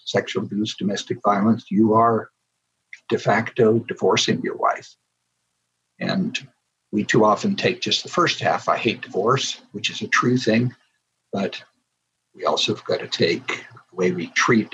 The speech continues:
our spouse as being important. So I, uh,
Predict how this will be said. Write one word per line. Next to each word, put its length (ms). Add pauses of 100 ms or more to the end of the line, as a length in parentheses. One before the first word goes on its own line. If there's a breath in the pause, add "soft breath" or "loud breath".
(140)
our 220 (440)
spouse 540
as 180
being 320
important. 420 (720)
So 440 (920)
I, 160
uh, 280